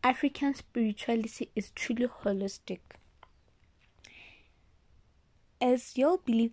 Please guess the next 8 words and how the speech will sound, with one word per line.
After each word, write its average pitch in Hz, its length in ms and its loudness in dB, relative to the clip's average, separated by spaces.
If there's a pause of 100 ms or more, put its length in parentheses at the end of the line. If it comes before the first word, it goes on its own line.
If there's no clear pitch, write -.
that 196 240 -4
prophesying 247 720 -6
is - 180 -4
a 196 60 -2
calling, 190 680 -4 (600)
traditional 285 760 -2
healers 220 640 -2 (420)
also 226 520 -2